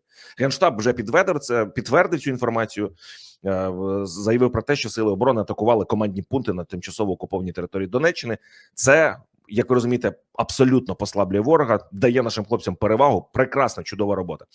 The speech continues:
Треба розуміти зараз, що Покровський напрямок, друзі, це найгарячіша нині точка.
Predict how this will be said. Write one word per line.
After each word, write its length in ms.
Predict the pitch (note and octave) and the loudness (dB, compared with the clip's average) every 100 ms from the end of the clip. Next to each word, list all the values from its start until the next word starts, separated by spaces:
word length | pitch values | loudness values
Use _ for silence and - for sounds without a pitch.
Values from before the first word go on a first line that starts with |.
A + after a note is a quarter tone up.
| - - | -20 0
Треба 220 | C3+ C3 | 4 4
розуміти 340 | C3 C#3 E3+ A2 | 4 2 -2 0
зараз, 200 | A2 G2 | 0 0
що 160 | G#2+ | -4
Покровський 420 | - G#2 B2+ - | -6 -4 -4 -4
напрямок, 340 | A2+ A#2+ G2+ F#2+ | -4 -4 -6 -6
друзі, 280 | F#2+ F2+ D#2+ _ _ - _ - E2 - | -6 -6 -10 _ _ -20 _ -20 -20 -2
це 140 | - | 2
найгарячіша 600 | C3+ A#2+ B2 B2 C#3 A#2+ | 4 4 2 2 -2 0
нині 220 | G#2+ A2 G#2 | 0 0 -2
точка. 380 | G2+ E2+ - | -4 -6 -10